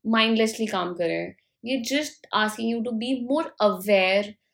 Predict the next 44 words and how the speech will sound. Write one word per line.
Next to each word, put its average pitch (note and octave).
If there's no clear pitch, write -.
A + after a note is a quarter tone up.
the A#3+
next G#3+
time G3+
you're G3+
using F#3
your G3
phone, F3
the A#3
next A3
time A#3
you G#3+
are G#3
doing G#3
something A3
you C#4+
feel D#4+
is B3
not F#3+
productive. -
The A#3+
purpose B3
of A#3+
this A3+
conversation G3+
was G#3+
simply G#3
that. D#3+
You C4
will C4+
find A3
us G#3+
on G#3
social G3+
media. F#3+
You G#3+
will B3+
see A3+
us A3
promoting G3
our G3
work F#3
on G3
social G3
media. F#3